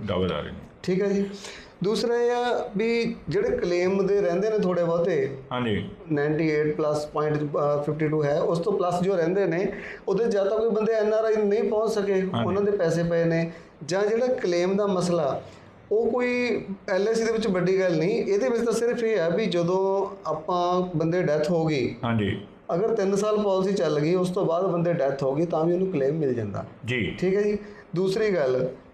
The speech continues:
Speaker 2: ਕਲੇਮ ਦੇ ਵਿੱਚ ਸਭ ਤੋਂ ਵੱਡੀ ਗੱਲ ਇਹੀ ਹੁੰਦੀ ਹੈ ਕਿ ਆਪਣਾ ਪ੍ਰੀਮੀਅਮ ਨੂੰ ਕਦੇ ਵੀ ਲੇਟ ਨਾ ਕਰੋ।
Speaker 1: ਓਕੇ।
Speaker 2: ਜੇ ਉਹਦੀ ਡੇਟ ਅੱਜ ਤੇਰਾਂ ਤਰੀਕ ਆ, ਪੰਦਰਾਂ ਦ-, ਪੰਦਰਾਂ ਅਪ੍ਰੈਲ ਆ ਰਹੀ ਆ, ਤਾਂ ਤੁਸੀਂ ਉਹਨੂੰ ਪੰਜ ਛੇ ਤਰੀਕ ਨੂੰ ਪਹਿਲਾਂ ਹੀ ਭਰ ਦਿਓ।
Speaker 1: ਯਾਨੀ ਉਹਨੂੰ ਕਦੇ ਵੀ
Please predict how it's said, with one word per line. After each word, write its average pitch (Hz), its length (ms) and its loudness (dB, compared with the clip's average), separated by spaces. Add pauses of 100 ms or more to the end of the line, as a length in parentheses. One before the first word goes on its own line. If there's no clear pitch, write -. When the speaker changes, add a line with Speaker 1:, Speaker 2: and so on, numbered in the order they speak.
(280)
Speaker 2:
ਕਲੇਮ 202 420 2
ਦੇ 240 100 2
ਵਿੱਚ 233 160 0
ਸਭ 220 180 -2
ਤੋਂ 240 160 0
ਵੱਡੀ 208 300 2
ਗੱਲ 208 160 2
ਇਹੀ 202 200 2
ਹੁੰਦੀ 175 280 2
ਹੈ 196 80 0
ਕਿ 208 520 -2
ਆਪਣਾ 208 400 0
ਪ੍ਰੀਮੀਅਮ 202 500 2
ਨੂੰ 202 240 2
ਕਦੇ 208 280 2
ਵੀ 202 160 2
ਲੇਟ 165 300 2
ਨਾ 139 160 0
ਕਰੋ। 110 300 -2 (300)
Speaker 1:
ਓਕੇ। 110 300 -2
Speaker 2:
ਜੇ 160 200 0
ਉਹਦੀ 202 340 2
ਡੇਟ 160 400 2 (800)
ਅੱਜ 160 280 0
ਤੇਰਾਂ 165 280 2
ਤਰੀਕ 151 360 0
ਆ, 180 360 0 (380)
ਪੰਦਰਾਂ 175 340 2
ਦ-, 170 320 0
ਪੰਦਰਾਂ 180 580 2
ਅਪ੍ਰੈਲ 165 380 0
ਆ - 140 0
ਰਹੀ 147 140 0
ਆ, 185 80 2
ਤਾਂ 208 120 0
ਤੁਸੀਂ 208 240 0
ਉਹਨੂੰ 226 180 0
ਪੰਜ 208 240 0
ਛੇ 220 100 0
ਤਰੀਕ 220 180 2
ਨੂੰ 220 120 0
ਪਹਿਲਾਂ 226 240 2
ਹੀ 226 60 0
ਭਰ 214 140 0
ਦਿਓ। 120 240 0 (300)
Speaker 1:
ਯਾਨੀ 214 140 -2
ਉਹਨੂੰ 247 140 0
ਕਦੇ 233 300 2
ਵੀ 247 120 0